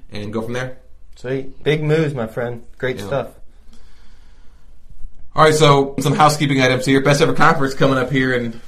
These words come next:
Speaker 1: less than two months. We
Speaker 2: That's
Speaker 1: got
Speaker 2: right.
Speaker 1: the, got the location secured. We got some speakers. We got Terrell Fletcher,
Speaker 2: Mm-hmm.
Speaker 1: a bunch of people that are well known that you'll recognize.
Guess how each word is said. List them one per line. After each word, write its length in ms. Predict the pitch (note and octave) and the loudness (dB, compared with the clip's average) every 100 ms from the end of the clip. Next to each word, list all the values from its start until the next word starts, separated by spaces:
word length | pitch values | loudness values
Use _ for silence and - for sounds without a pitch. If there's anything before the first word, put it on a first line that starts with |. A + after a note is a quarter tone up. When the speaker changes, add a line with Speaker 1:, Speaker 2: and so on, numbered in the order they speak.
| - - | -8 -2
Speaker 1:
less 240 | E3 D#3+ | -2 0
than 380 | F3 C3 B2+ A#2 - - | 0 0 0 -4 -8 -8
two 140 | - C3+ | -2 0
months. 380 | B2 B2+ D3 A2+ | 2 2 0 -2
We 80 | A#2 | -2
Speaker 2:
That's 80 | B2+ | 2
Speaker 1:
got 100 | C3+ | 4
Speaker 2:
right. 100 | D3+ | 4
Speaker 1:
the, 320 | A#2 G#2 - - - - - B2 | 4 0 -4 -8 -10 -8 2 2
got 100 | B2 | 4
the 80 | |
location 480 | B2 B2 C3 B2+ C3 | 4 4 4 2 0
secured. 720 | C3+ C3+ C3+ B2+ C3 D3 D3+ - - - - - | -4 -2 0 2 2 -2 -6 -12 -14 -16 -12 -8
We 80 | A#2 | -2
got 400 | A2+ A#2 - - - - | 2 2 0 -6 -8 -2
some 400 | A#2+ A2+ A2 - - - - - - | 0 0 -2 -6 -12 -20 -18 -16 -12
speakers. 480 | - - D3 C#3+ C#3 | -10 2 2 2 0
We 60 | B2+ | 0
got 160 | A#2 | 0
Terrell 220 | - C3 C3 | 0 0 0
Fletcher, 600 | C3+ C3 C3 C3 C3 C3 | 0 0 0 -2 -2 -6
Speaker 2:
Mm-hmm. 520 | A#2 A2+ C#3 E3+ F3 | -10 -8 -6 -6 -6
Speaker 1:
a 160 | - A2 | -8 -4
bunch 200 | B2 C3 | -2 0
of 80 | B2 | 0
people 220 | A#2+ A#2 | 2 2
that 440 | A2+ A2+ - - - | 2 0 -4 -10 -6
are 80 | A#2 | 0
well 220 | C3 C3 | 2 2
known 180 | A#2+ A#2 | 0 0
that 160 | G#2+ | 0
you'll 160 | B2 A#2 | 0 0
recognize. 720 | A2+ A#2 A2+ A2 A2 A2 - | 0 0 -2 -2 -2 -6 -8